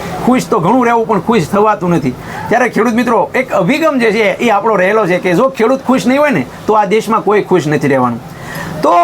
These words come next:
એની ખુશીની અંદર વધારો કરવા માટે એ મિત્રો અમારા જે કૃષિના સ્નાતક જે વર્ષોથી જે છે એ ખેડૂતો સાથે જોડાયેલા છે, એવા પોતાનું સંશોધન, જે પોતાના વર્ષોના અનુભવના નિચોડના આધારે ખેડૂતોને જે ખુશી જે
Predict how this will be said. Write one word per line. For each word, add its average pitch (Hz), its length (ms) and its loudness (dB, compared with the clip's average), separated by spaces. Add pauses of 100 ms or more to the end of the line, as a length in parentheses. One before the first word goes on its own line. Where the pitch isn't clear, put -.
(440)
એની 311 160 0
ખુશીની 311 360 0
અંદર 277 220 2
વધારો 233 360 2
કરવા 233 220 2
માટે 226 240 0
એ 214 280 0
મિત્રો 226 320 0
અમારા 262 560 2 (220)
જે 240 140 4
કૃષિના 269 480 0
સ્નાતક 220 440 0 (380)
જે 247 60 2
વર્ષોથી 262 600 0
જે 247 140 2
છે 185 400 0
એ 285 400 0 (240)
ખેડૂતો 262 320 0
સાથે 240 280 0
જોડાયેલા 214 420 2
છે, 147 80 -2 (460)
એવા 302 160 2
પોતાનું 247 480 0
સંશોધન, 196 500 0 (340)
જે 226 100 2
પોતાના 285 540 0 (340)
વર્ષોના 294 440 0 (400)
અનુભવના 320 480 2
નિચોડના 320 420 0
આધારે 254 460 2 (420)
ખેડૂતોને 311 420 2
જે 311 340 0 (100)
ખુશી 311 480 2
જે 269 320 0